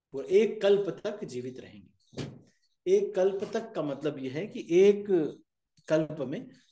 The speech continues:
चौदह मनवंतर ब्रह्म-, ब्रह्मा जी के एक दिन में बीतते हैं,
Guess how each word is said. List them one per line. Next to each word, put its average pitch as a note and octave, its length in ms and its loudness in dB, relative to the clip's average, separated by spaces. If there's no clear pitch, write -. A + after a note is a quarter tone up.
चौदह F#3+ 400 0
मनवंतर C3 460 -4
ब्रह्म-, C3+ 280 -4
ब्रह्मा C#3+ 240 -4
जी D#3 140 -4
के D#3 220 0
एक D3+ 140 -4
दिन D3 160 0
में E3 180 -4
बीतते B2 380 -10
हैं, A#2 240 -16